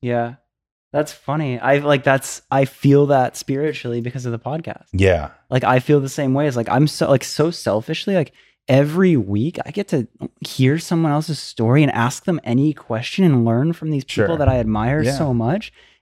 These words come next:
Speaker 1: And then the idea that, like, other people can learn through that. And then seeing some of my listeners and some of the people that I've met through the podcast and the friends that I've made, like, looking at what they're doing I'm like,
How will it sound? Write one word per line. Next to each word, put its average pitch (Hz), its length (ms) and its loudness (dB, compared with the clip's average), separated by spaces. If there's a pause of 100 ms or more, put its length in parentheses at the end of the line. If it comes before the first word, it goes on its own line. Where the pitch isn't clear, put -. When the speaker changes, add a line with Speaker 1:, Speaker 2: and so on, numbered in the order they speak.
Speaker 1:
And 127 220 4
then 131 260 4
the 143 140 4
idea 127 460 2
that, 135 120 2
like, 120 200 0
other 131 240 2
people 139 340 -4
can 123 240 -2
learn 131 220 2
through 123 180 -2
that. 113 320 0 (300)
And 135 260 2
then 170 420 0 (220)
seeing 180 340 2
some 185 220 2
of 185 100 2
my 175 160 2
listeners 165 480 0
and 147 120 -6
some 175 140 -4
of 170 40 0
the 165 80 0
people 165 300 -4
that 160 100 0
I've 135 140 0
met 147 240 0
through 170 180 -2
the 156 80 0
podcast 156 600 -6
and 139 80 2
the 127 60 2
friends 131 340 -2
that 160 80 0
I've 135 160 0
made, 156 360 2 (360)
like, 147 120 -2
looking 135 380 2
at 156 80 -2
what 127 240 0
they're 127 320 2
doing 131 580 -2 (360)
I'm 143 140 0
like, 135 180 4